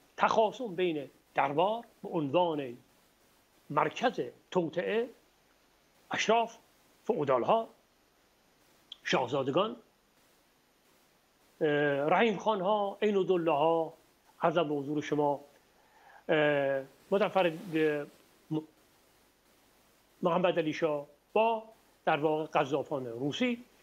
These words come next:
اینها در جبههٔ ضد خلق بودن و هم مجلس رو در واقع به توپ بستن. در این دوران نمایندگان مجلس هم در واقع به دونه به دونه اعدام کردن.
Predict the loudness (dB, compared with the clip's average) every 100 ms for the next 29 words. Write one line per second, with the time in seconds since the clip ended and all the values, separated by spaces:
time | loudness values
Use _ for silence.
0 | _ 0 0 2 0 0 -4 -2 -4 -2
1 | -2 0 0 -2 -4 -6 -8 -20 -20 -20
2 | _ _ -20 _ 0 2 4 2 0 -2
3 | -2 -2 0 2 2 2 0 0 -8 _
4 | _ _ _ _ -4 -2 -2 -4 -12 -12
5 | -18 _ _ _ _ _ _ _ _ _
6 | _ _ 0 2 2 0 0 0 -2 -4
7 | -12 _ _ _ -2 0 0 0 0 0
8 | 0 -4 -4 -4 -4 -4 -2 0 2 0
9 | 0 -2 -4 _ _ _ _ _ _ -2
10 | 2 2 0 -4 _ _ _ _ _ -2
11 | 2 2 2 2 2 2 0 -2 -10 -14
12 | -16